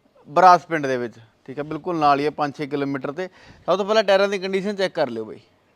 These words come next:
ਟਾਇਰ ਡੱਪਾ ਦੇਖੋ, ਇੱਧਰੋਂ ਟਾਇਰ ਵਧੀਆ। ਗੁਰਵੀਰ ਕੌਰ ਵੀ ਟਾਇਰਾਂ ਦੀ ਝਾਤੀ ਮਰਵਾ ਦੇ, ਸਾਰੇ ਟਾਇਰ ਠੀਕ ਪਏ ਨੇ ਬਾਈ, ਹਨਾ। ਬ੍ਰਿਜਸਟੋਨ ਦੇ ਟਾਇਰ ਨੇ, ਤੇ ਪੋਲੋ, ਬ੍ਰਿਜਸਟੋਨ ਤੇ ਪੋਲੋ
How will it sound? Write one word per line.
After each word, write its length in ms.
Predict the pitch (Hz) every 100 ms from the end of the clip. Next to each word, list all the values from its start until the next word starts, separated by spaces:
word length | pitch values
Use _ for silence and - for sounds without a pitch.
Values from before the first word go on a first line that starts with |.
| _
ਟਾਇਰ 240 | 143 131
ਡੱਪਾ 280 | 135 123 131
ਦੇਖੋ, 300 | 127 123 151 - _ _ _ -
ਇੱਧਰੋਂ 340 | - 135 165
ਟਾਇਰ 220 | 170 170
ਵਧੀਆ। 360 | 160 160 175 160 -
ਗੁਰਵੀਰ 220 | 175 196
ਕੌਰ 180 | 202 196
ਵੀ 100 | 202
ਟਾਇਰਾਂ 300 | 196 185 190
ਦੀ 60 |
ਝਾਤੀ 280 | 196 202 185
ਮਰਵਾ 300 | 180 160 143
ਦੇ, 140 | 165 185 _ _ _ _ -
ਸਾਰੇ 220 | 190 214
ਟਾਇਰ 240 | 185 175
ਠੀਕ 260 | 165 165 123
ਪਏ 200 | 123 110
ਨੇ 80 | 110
ਬਾਈ, 180 | 104 104 _ _ _ _ _ 127
ਹਨਾ। 120 | 139
ਬ੍ਰਿਜਸਟੋਨ 600 | 135 139 143 139 151 139
ਦੇ 80 | 139
ਟਾਇਰ 280 | 139 131
ਨੇ, 200 | 139 165 - _ - - - -
ਤੇ 340 | 131 113 104 -
ਪੋਲੋ, 400 | 127 131 139 120 110 _ _ 143
ਬ੍ਰਿਜਸਟੋਨ 500 | 151 160 170 185 185
ਤੇ 100 | 180
ਪੋਲੋ 200 | 165